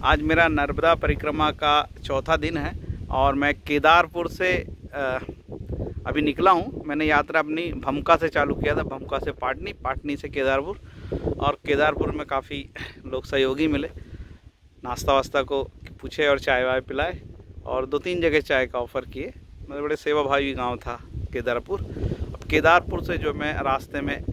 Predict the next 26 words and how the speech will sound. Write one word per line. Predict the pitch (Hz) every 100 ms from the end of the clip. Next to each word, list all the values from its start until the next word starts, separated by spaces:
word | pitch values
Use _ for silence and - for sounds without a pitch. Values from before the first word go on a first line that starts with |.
| - - - - - -
केदारपुर | 139 135 147 143 156
से | 165
पौड़ी | 156 147 147 156
छः | - 147
किलोमीटर | 143 139 127 127 117
है, | 107 - - 143
बस | 143
पौड़ी | - 139 147 170
के | 165 170
पास | 151 151 -
में | 151 151 - - - - - - -
दो | 139 147
तीन | 160 156
किलोमीटर | 147 143 139 139 135
पौड़ी | 131 131
यहाँ | 131 127
से | 123
बचा | 123 123 175
है | 156 - - - -
और | 120 120 120 -
ये | 135
यात्रा | 131 120 120 131
मेरी | 131 127
अभी | 123 120
चालू | 120 120
है। | 156